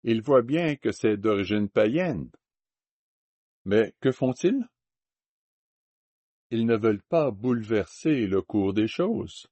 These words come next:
Ils ne veulent pas créer de division au sein de la famille. Ils ne veulent pas décevoir leurs enfants, et ils ne veulent pas avoir à faire face et à expliquer la vérité à leurs enfants.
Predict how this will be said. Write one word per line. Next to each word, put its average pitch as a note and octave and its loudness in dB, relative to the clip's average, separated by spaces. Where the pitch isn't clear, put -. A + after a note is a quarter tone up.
Ils A2+ -4
ne A#2 2
veulent A2 -2
pas B2+ 2
créer G#2+ 0
de G2 -2
division G2 0
au F#2 -4
sein G2 -2
de F#2 2
la F#2 2
famille. A#2 -2
Ils A2 0
ne A2 0
veulent G2 0
pas A#2+ 0
décevoir G#2 -2
leurs F#2 -2
enfants, G#2+ -2
et F2 -4
ils F2+ 0
ne F#2 0
veulent F#2 2
pas A#2+ 0
avoir G2 0
à F2+ -4
faire F#2+ -2
face B2+ -2
et F#2+ 0
à F#2 2
expliquer G#2 -4
la G2 4
vérité F2+ -2
à G#2 0
leurs F2 0
enfants. E2+ -2